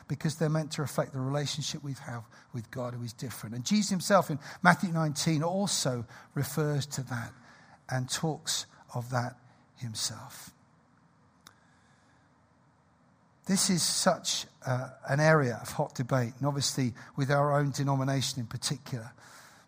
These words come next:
But as I've grappled with the Bible and many insights and spent time with people who were B L G B T and talked and, and really thought through, what does the Bible have to say about this?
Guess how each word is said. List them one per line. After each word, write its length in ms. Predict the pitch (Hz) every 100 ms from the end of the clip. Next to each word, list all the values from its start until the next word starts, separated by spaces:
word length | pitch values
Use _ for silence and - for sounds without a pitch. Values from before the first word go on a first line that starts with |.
| _ _ _ _ _ _ _ _ _ _ - -
But 160 | 170
as 160 | 190 208
I've 180 | 220 -
grappled 300 | 208 190 180
with 120 | 156
the 60 | 147
Bible 420 | 165 165 143 131
and 300 | 143 143 156
many 400 | 180 180 180 170
insights 640 | 156 147 - 131 127 -
and 100 | 151
spent 300 | - 180 175
time 500 | - 180 180 185 165 - - -
with 200 | 156 -
people 560 | 175 170 - 156 156 - - - - -
who 120 | 165
were 80 | 151
B 200 | 147 156
L 140 | 156 147
G 140 | 143
B 180 | 135 143
T 340 | - 151 135
and 160 | 120 117 - - -
talked 540 | - 185 143 - - - - - -
and, 280 | 151 151 143 -
and 240 | 147 151 185
really 280 | 240 269 233
thought 380 | - 226 190
through, 540 | - - 208 196 127 123
what 120 | 175 190
does 140 | 180
the 80 | 180
Bible 300 | 180 175 160
have 160 | 160
to 80 | -
say 220 | - 160 151
about 320 | 139 135 131
this? 400 | 135 - -